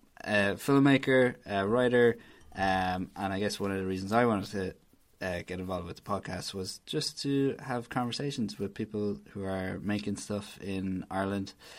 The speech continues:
Uh, we listen to a lot of kind of podcasts that are k-, kind of American, and they're very, they're great, but it's really good to hear homegrown talent and, you know,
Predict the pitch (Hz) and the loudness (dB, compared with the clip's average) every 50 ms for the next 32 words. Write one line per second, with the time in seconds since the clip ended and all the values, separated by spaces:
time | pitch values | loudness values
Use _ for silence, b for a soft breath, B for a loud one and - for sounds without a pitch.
0 | B B B - 104 101 98 95 95 95 95 95 95 92 92 98 107 113 110 117 | B B B -2 0 2 2 2 2 2 2 2 0 0 0 2 2 2 2 2
1 | 107 107 107 101 98 101 98 98 98 92 92 92 90 - _ _ - - 104 92 | 0 0 0 0 2 2 2 2 0 0 -2 -4 -6 -10 _ _ -10 -8 -6 -4
2 | 95 92 95 110 - _ _ _ _ _ _ _ _ - - - 107 101 101 - | -4 -6 -6 -10 -14 _ _ _ _ _ _ _ _ -12 -6 -4 -4 -2 -2 0
3 | 98 98 95 - - - - 104 95 95 92 92 92 90 - - - - - - | 0 0 0 -2 -4 -6 -2 -2 -2 0 0 -2 -4 -4 -8 -12 -14 -10 -8 -6
4 | 101 98 98 92 - - B B B B B B B B B B - 123 131 156 | -4 -4 -4 -6 -8 -12 B B B B B B B B B B 0 4 6 8
5 | 160 156 147 139 - 117 110 110 110 113 113 127 127 127 120 117 110 107 - - | 10 10 10 8 8 4 6 6 6 6 8 8 8 8 8 6 4 0 -4 -2
6 | - 113 110 101 - 123 120 117 107 98 - - - 101 101 95 - - - _ | 0 2 2 2 4 4 4 4 4 2 0 -2 -2 0 0 0 -2 -6 -12 _
7 | _ _ _ - 104 107 - - 110 113 110 107 104 107 104 - 107 104 98 98 | _ _ _ -10 -10 -8 -4 -2 0 0 2 2 0 -2 -2 -4 -4 -2 -2 0
8 | 95 95 92 - - _ _ - - - - 113 104 101 98 95 - - - 113 | 0 -2 -4 -6 -8 _ _ -20 -16 -12 -6 -2 -2 0 0 -2 -4 -4 -2 -2
9 | 113 110 101 101 98 95 95 113 113 95 95 92 92 87 - - - - 92 92 | 0 0 0 0 0 -2 -4 -4 -6 -6 -4 -6 -6 -8 -10 -10 -8 -6 -6 -6
10 | 92 92 90 90 85 - - - - 101 98 92 87 87 | -6 -6 -6 -8 -8 -8 -10 -8 -6 -6 -6 -6 -6 -8